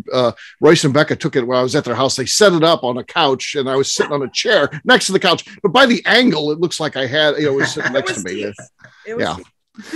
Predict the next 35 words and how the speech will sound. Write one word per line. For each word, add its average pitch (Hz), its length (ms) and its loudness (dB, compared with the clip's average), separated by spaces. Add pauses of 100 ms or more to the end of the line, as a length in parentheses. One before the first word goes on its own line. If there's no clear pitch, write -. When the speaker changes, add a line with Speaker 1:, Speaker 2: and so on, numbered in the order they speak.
(160)
Speaker 1:
Uh, 165 300 2
but, 202 280 4
uh, - 120 4
back 247 240 2
to - 80 4
Becca's 240 240 4
point, 202 180 2
if - 120 0
we, 220 180 -4
if 175 160 4
we 311 80 6
had 285 100 6
to 233 60 4
look 202 160 4
at 185 140 -2
the 139 80 -6
top 165 360 -2
ten 139 300 0
bourbon 120 320 -2
cocktails, 101 540 -12
which - 180 -6
it's, - 260 -4
you 127 100 0
know, 101 260 -4
it's, 101 180 -10
it's - 340 -8
the, 117 140 -6
all 151 160 6
the 147 80 6
ones 131 180 0
we 113 100 -6
know, 104 120 -8
whiskey 120 320 -6
sours 98 600 -4
and, 92 140 -10